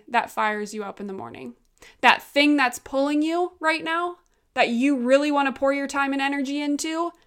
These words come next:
lean towards that. Because I guarantee you will be at the top of that thing. Because your passion will shine through. You will want to show up for it. You will want to pour into it. You will want to get better at it and learn more about it.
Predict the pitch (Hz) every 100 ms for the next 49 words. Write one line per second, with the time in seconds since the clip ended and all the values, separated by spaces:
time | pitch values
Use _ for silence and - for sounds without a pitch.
0 | _ _ - 254 262 254 233 214 190 190
1 | - 82 - _ _ _ _ - _ 269
2 | 277 269 254 233 254 277 285 277 226 220
3 | 330 - _ _ 240 269 254 240 220 -
4 | - 214 - - - - - - 107 -
5 | _ _ _ 277 262 233 247 240 - 247
6 | 254 269 240 233 240 226 214 220 214 226
7 | 277 - - - 269 247 220 202 233 233
8 | 247 233 226 208 208 - 247 262 285 -
9 | - 262 262 247 202 233 226 247 226 226
10 | 214 214 220 262 262 302 311 - _ 262
11 | 269 247 220 233 226 254 233 - 226 208
12 | 226 240 254 277 294 240 226 226 220 214
13 | 208 208 226 220 202 208 254 359 381